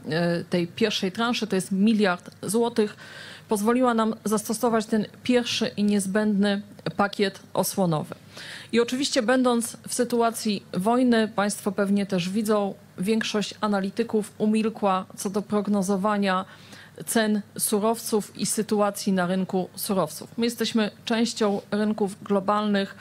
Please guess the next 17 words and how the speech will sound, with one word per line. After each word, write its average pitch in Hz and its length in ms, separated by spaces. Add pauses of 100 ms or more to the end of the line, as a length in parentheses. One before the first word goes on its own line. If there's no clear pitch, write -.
(500)
giełdy, 208 580 (100)
będziemy 208 520 (120)
reagować 202 760 (120)
na 214 240
zmieniające 202 760
się 190 140
ceny. 196 400 (140)
Na 196 140
dzień 214 220
dzisiejszy 208 640 (360)
nikt 233 400 (100)
nie 220 240
jest 196 300
w - 60
stanie 202 520 (140)
odpowiedzialnie 196 920 (100)
powiedzieć, 180 600